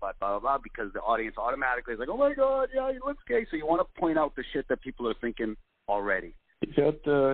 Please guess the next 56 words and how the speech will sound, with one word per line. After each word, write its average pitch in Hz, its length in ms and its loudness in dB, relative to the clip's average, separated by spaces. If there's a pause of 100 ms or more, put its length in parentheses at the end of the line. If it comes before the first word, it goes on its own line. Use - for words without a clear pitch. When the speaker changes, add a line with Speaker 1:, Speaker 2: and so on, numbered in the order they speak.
Speaker 2:
you - 180 -14
got 151 180 0
some 135 120 -8
pretty 139 180 0
good 135 160 4
instincts. 107 500 -2 (960)
Speaker 1:
Uh, 220 160 -2
you 220 80 -6
know, 233 220 6
I've 208 220 8
been 233 220 -2
getting 214 220 4
up, 202 140 2 (640)
I've 190 100 -2
been 254 100 0
getting 254 200 -2
up 262 120 -6
in 214 140 -4
front 190 140 -2
of 160 60 -4 (120)
kids 202 180 -4 (180)
telling 135 240 2
our 165 320 2 (100)
story, 107 360 -6
Dad, 95 300 0
in 95 60 -10
high 123 220 -2 (100)
schools. 98 320 -4
I - 20 -4
went 101 200 -4
to 98 80 -12 (120)
sixteen 190 520 2
my 92 200 2
first 123 280 2
year, 127 220 2
and 95 80 0
I 110 100 4
went 202 220 -2
to - 80 0
Lexington 101 340 4
Speaker 2:
Yeah, 110 100 4
Speaker 1:
High 101 140 4
School - 200 -8
for, 107 80 -6
like, 95 120 -4 (120)
five 117 260 6 (100)
straight 123 280 -2
years. 120 400 0
So 95 80 -2
I've 113 200 4
been 240 100 0
in 208 120 -4
front 147 180 2
of 120 40 -4 (220)
kids. 120 280 2 (1000)
<laughs> - 80 2